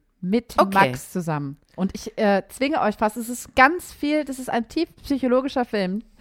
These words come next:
Speaker 1: Es, das behaupte ich jetzt einfach so. Aber jeder, der ihn
Speaker 2: Mhm.
Speaker 1: gesehen hat, wird mir bestimmt zustimmen und sagen, es ist auch ein wahnsinnig schöner Film. Und ich habe geflennt, aber aus so einer tiefen, schönen Melancholie heraus. Es ist ganz schön, es sind ganz schöne Metaphern gebaut und so.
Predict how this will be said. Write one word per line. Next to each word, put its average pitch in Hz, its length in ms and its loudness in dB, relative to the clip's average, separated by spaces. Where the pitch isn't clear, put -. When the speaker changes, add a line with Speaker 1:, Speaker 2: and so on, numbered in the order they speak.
Speaker 1:
Es, - 380 -10
das 208 140 -2
behaupte 226 360 4
ich - 100 -4
jetzt - 160 -6
einfach 175 340 0
so. 185 240 0
Aber 202 160 8
jeder, 277 300 8
der 254 160 6
ihn 254 60 4
Speaker 2:
Mhm. 233 40 2
Speaker 1:
gesehen 247 340 6
hat, 233 220 4
wird 220 380 2
mir 233 160 4
bestimmt 240 320 -2
zustimmen 269 400 -2
und 220 60 -2
sagen, 214 400 2
es 202 160 -6
ist - 160 -14
auch 190 120 0
ein 175 220 -2
wahnsinnig 208 480 0
schöner 208 280 -2
Film. 165 420 -6
Und 208 180 -4
ich - 100 -6
habe 208 540 2
geflennt, 226 640 4
aber 220 280 6
aus 190 140 -6
so 240 60 -2
einer 208 300 -2
tiefen, 269 680 0
schönen 262 800 4
Melancholie 226 640 2
heraus. 185 380 2
Es 185 100 -10
ist - 220 -8
ganz 247 300 4
schön, 226 80 -2
es 214 80 -4
sind - 160 -14
ganz 254 240 6
schöne 247 340 2
Metaphern 220 480 0
gebaut 202 420 2
und 196 120 -6
so. 196 180 2